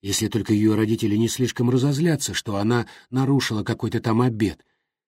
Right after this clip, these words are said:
Я же не готов жениться». Дашон пристально посмотрел на него. «Ты все лето таким будешь?»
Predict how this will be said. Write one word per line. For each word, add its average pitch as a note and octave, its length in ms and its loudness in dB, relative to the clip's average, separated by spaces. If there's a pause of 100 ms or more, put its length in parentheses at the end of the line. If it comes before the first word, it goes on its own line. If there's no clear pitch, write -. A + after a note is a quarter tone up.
(320)
Я C3+ 120 -4
же A#2+ 320 0
не A#2 160 2
готов D3 400 2
жениться». - 520 0 (800)
Дашон F2+ 360 -6
пристально F#2 460 -6
посмотрел F2+ 560 -10
на C#2+ 80 -16
него. B1+ 340 -18 (1400)
«Ты A3+ 140 -4
все A#3 260 0
лето A#3+ 280 4
таким B2 380 2
будешь?» - 400 -10